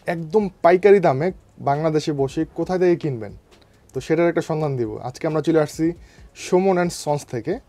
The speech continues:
তাদের কাছে মাইনাসের আইটেম পা থেকে মাথা পর্যন্ত যা কিছু আছে সব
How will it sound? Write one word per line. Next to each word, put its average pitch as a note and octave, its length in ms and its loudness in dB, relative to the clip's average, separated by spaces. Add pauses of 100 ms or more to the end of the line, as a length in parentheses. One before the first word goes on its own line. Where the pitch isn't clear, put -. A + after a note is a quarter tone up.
(420)
তাদের C3 240 2
কাছে C#3+ 240 0
মাইনাসের D3+ 540 0
আইটেম F#3+ 380 2 (180)
পা D3 220 2
থেকে F#3 300 4
মাথা D#3+ 320 4
পর্যন্ত D3+ 480 0 (120)
যা E3+ 180 6
কিছু F3 300 -4
আছে G#2+ 300 -6 (540)
সব G#3 100 6